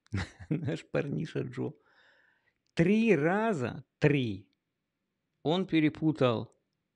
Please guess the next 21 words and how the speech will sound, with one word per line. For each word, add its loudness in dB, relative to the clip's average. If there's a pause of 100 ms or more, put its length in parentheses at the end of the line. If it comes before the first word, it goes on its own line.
(100)
Ливию 2 (1900)
с -14
Сирией. -4 (500)
Он 2
хотел 0
сказать -6
"Сирия", 0 (540)
но -4
сказал -4 (680)
"Ливия". -2 (600)
И 0
на 6
этот 4
<laughs> -12
нож 2
он 4
упал 2
Сэм -2
восемь -4
раз. -12 (260)
Три. 4